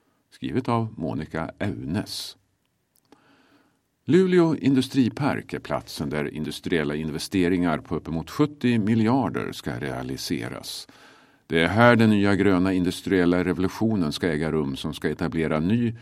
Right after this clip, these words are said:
klimatsmart teknik som dramatiskt ska minska koldioxidutsläppen. Talga har börjat bygga Europas första batterianodsfabrik som ska omvandla naturlig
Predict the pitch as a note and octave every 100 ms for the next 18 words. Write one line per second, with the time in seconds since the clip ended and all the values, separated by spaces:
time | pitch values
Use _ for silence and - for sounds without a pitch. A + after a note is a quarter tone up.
0 | - - A#2 A2 G#2 - G#2 G2+ - A2
1 | - F#2+ B2 - - E2 C2+ D2 D2+ F2
2 | A#2+ - G2 - F#2 F#2+ F2+ - D2+ -
3 | G#2+ F2 B1 B1 - D#2+ C#2+ - F2 D#2+
4 | - - - A#1 _ _ _ _ _ _
5 | _ _ - D3+ A2 E2 C2+ D2+ C#2 E2
6 | C#2 C#2 F2+ C#2+ D2+ - D#2+ F#2+ G2 F2
7 | - G2+ F2 - D2+ C2 E2+ - G#2 F#2+
8 | - - D#2+ D2+ - - - G2 B2 C3
9 | - - - E2+ - D#2 G2+ D2+ D#2 D#2
10 | E2+ F2 E2+ B2 B2 B2 A#2+ G2+